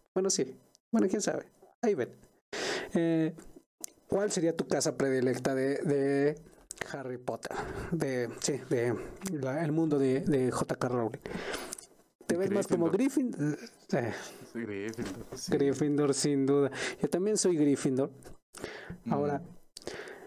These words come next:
Speaker 1: ¿cómo ves eso de que hay muchos Slytherin? Yo he visto muchos Slytherin por todos lados. Y no entiendo cuándo, cuándo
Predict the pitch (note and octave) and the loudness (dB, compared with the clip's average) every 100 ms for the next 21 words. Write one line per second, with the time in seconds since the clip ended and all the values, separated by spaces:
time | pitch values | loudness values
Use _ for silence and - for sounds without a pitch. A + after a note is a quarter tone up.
0 | - _ _ - A#3+ B3 B3 B3+ C4 B3 | -20 _ _ -4 -2 0 0 0 2 0
1 | - D#3 D#3+ E3+ - C3+ B2 A2 C#3 D#3 | 0 -2 0 0 0 2 2 4 4 4
2 | A#2+ B2+ - - - _ _ _ _ _ | 0 -4 -12 -20 -20 _ _ _ _ _
3 | _ _ _ _ _ - - - F#4+ C#3+ | _ _ _ _ _ -14 -14 0 2 4
4 | D3+ D#3+ - C#3+ E3 C#3 A#2+ A#2+ D3+ C#3+ | 4 2 2 0 0 0 2 2 2 4
5 | C#3 C3 B2+ B2+ - - B2 D3 D3+ C3 | 4 4 2 0 -6 -6 -2 -2 0 0
6 | C3+ D3+ D#3+ - - _ _ - - - | 2 2 0 -8 -20 _ _ -18 -14 -6
7 | D#3 D3 D3 F3+ F3+ F#3 E3+ F3 F3 E3 | -2 0 2 2 2 2 4 6 6 4
8 | E3 D#3+ D#3 E3 E3+ E3 D#3+ | 2 0 2 2 4 4 4